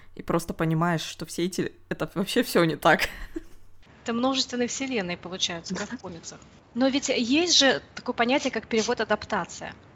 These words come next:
Speaker 2: когда какие-то реалии адаптируются под реалии языка, на который переводится. Взять, например, перевод Пиноккио, который стал Буратино, и это не совсем уже точно перевод, это сотворчество скорее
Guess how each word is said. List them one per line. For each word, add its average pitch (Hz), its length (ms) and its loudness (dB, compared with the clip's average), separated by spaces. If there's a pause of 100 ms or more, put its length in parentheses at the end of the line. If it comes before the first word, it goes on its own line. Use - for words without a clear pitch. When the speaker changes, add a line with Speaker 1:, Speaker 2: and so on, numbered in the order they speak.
(100)
Speaker 2:
когда 196 600 0 (120)
какие-то 226 380 -4
реалии 247 380 2
адаптируются 233 760 0
под 214 300 -2
реалии 196 680 0 (200)
языка, 196 440 0
на 208 80 2
который 196 340 0
переводится. 202 720 0 (320)
Взять, 202 240 4
например, 190 440 0
перевод 175 420 -4 (220)
Пиноккио, 247 520 2
который 269 340 2
стал 247 220 4
Буратино, 226 720 2 (560)
и 202 220 -2
это 202 180 0
не 214 80 6
совсем 220 420 4
уже 180 160 -2
точно 196 300 2
перевод, 190 540 -4
это 202 320 2 (200)
сотворчество - 720 2
скорее 170 500 -6